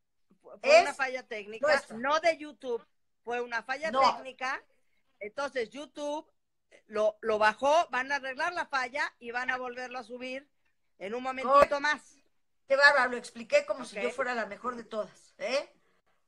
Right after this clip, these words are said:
Speaker 2: No, perfecto, o sea, hubo una
Speaker 1: Lo
Speaker 2: falla
Speaker 1: haces muy
Speaker 2: técnica,
Speaker 1: bien,
Speaker 2: la
Speaker 1: hermana,
Speaker 2: echaron para
Speaker 1: lo haces muy
Speaker 2: atrás
Speaker 1: bien.
Speaker 2: y la van a volver a subir, ¿eh? Culiacán,
Speaker 1: Exacto.
Speaker 2: Culiacán, Isabel.
Speaker 1: Exacto.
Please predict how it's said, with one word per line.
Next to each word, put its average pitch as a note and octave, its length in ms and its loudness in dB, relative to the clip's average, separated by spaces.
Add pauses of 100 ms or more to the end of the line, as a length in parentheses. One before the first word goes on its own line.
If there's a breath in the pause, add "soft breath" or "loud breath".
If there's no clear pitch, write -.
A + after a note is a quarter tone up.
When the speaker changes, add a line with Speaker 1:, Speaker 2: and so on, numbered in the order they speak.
Speaker 2:
No, C4 260 -4
perfecto, - 420 0
o D3+ 40 -14
sea, A3+ 160 -8
hubo A3+ 80 -8
una B3+ 120 -6
Speaker 1:
Lo B3 60 -10
Speaker 2:
falla C#4 260 4
Speaker 1:
haces D#4 140 0
muy D4 100 0
Speaker 2:
técnica, C#4+ 200 6
Speaker 1:
bien, D#4 120 0
Speaker 2:
la C4+ 80 2
Speaker 1:
hermana, A#3+ 100 -2
Speaker 2:
echaron C#4 260 4
para F4 120 6
Speaker 1:
lo F4 80 -4
haces F#4+ 80 4
muy F#4+ 80 10
Speaker 2:
atrás G#4 200 6
Speaker 1:
bien. A#3+ 180 -12 (440)
Speaker 2:
y E4+ 120 -6
la D#4 120 6
van B3+ 160 2
a B3 60 -4
volver A3 220 -2
a G3+ 40 -6
subir, D#3+ 340 -18 (300)
¿eh? D#4 420 -2 (520)
Culiacán, D4+ 460 4
Speaker 1:
Exacto. G#3 160 2
Speaker 2:
Culiacán, D#4+ 400 2
Isabel. F#4+ 400 0
Speaker 1:
Exacto. B3 440 -8